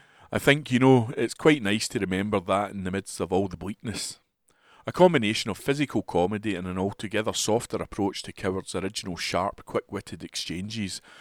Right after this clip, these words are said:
the film sees Madame Arcati conjure the spirit of Charles's first wife, Elvira, resulting in an ensuing love triangle from beyond the grave.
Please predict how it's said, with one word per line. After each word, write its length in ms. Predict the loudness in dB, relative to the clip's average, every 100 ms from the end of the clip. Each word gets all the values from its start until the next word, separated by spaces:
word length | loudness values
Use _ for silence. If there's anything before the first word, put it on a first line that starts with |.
| -16
the 60 | -2
film 260 | 6 6 6
sees 300 | -2 -2 -2
Madame 360 | 0 0 -2
Arcati 640 | -6 -6 -6 -6 -6 -10
conjure 420 | -2 0 0 0 -2
the 100 | -4
spirit 320 | -4 -2 -4
of 100 | -6
Charles's 640 | -4 -4 -4 -6 -10 -10
first 320 | -4 -4 -4
wife, 280 | -6 -6 -8
Elvira, 540 | -10 -6 -6 -6 -6 -8 -6
resulting 500 | 6 8 8 2 -4
in 120 | -6
an 120 | -6
ensuing 480 | -6 -6 -2 0 0
love 220 | 0 -2
triangle 720 | -2 -4 -2 -2 -4 -2 -4 -6
from 280 | -12 -10 -8
beyond 420 | -2 2 2 0
the 80 | -6
grave. 460 | -6 -4 -4 -8